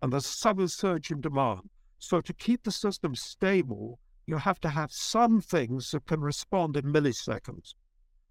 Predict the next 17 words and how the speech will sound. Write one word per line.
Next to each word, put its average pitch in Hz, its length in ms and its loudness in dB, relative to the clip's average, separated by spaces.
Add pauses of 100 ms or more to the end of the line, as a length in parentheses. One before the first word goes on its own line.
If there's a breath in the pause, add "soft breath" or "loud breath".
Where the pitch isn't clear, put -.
(200)
And 139 240 0
hydrogen 151 640 2
and 120 120 0
so 135 220 0
on 117 120 2
can't 123 360 0
do 180 180 2
that. 107 240 -4 (280)
So - 160 -4
we're 151 80 0
gonna 214 260 2
need 170 240 0
batteries 175 480 2
or 139 100 -4
something 165 340 0
like 120 240 -2
that. 117 220 -2